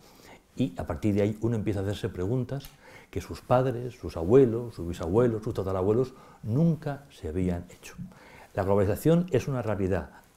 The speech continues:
Ha entrado por las antenas parabólicas en zonas muy pobres. Y lo que antes era un mundo más o menos estable, de pronto es un mundo lleno de preguntas que no tiene las respuestas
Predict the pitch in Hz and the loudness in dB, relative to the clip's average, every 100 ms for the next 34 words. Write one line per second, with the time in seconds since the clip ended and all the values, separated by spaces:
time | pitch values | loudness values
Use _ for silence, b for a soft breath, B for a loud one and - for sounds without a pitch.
0 | 131 151 170 147 - 85 82 85 87 87 | -2 2 2 0 -2 -2 -2 -2 -4 -4
1 | 82 120 131 - 101 85 98 127 131 135 | -6 -4 -4 -6 -6 -2 -2 -2 -4 -8
2 | 135 B B B 104 90 - 135 135 127 | -10 B B B -6 -4 -2 -2 -2 -6
3 | - 101 110 127 - 85 73 71 - - | -10 -6 -4 -4 -2 -4 -4 -8 -12 -16
4 | - 98 90 104 131 160 123 90 - 107 | -2 -2 0 0 2 2 0 -4 -4 -2
5 | 104 107 135 120 87 82 110 127 - 101 | -2 -2 -4 -4 -4 -2 0 0 -2 -2
6 | 98 107 131 - - 160 165 214 - - | -2 -2 -4 -4 0 2 2 -2 -6 -18
7 | B B B B 92 90 110 120 110 131 | B B B B -6 -2 -2 -2 -4 -6
8 | B B 107 - 107 113 117 110 104 98 | B B -8 -4 -4 -4 -4 -4 -4 0
9 | 117 139 113 123 120 117 135 113 127 123 | 2 2 0 -2 -4 -4 -4 -4 -6 -8
10 | - - 90 104 110 - 104 107 104 87 | -14 -6 -4 -2 -4 -2 0 0 0 -2
11 | 82 80 - 101 - 104 - | -4 -8 -6 -6 -2 -4 -4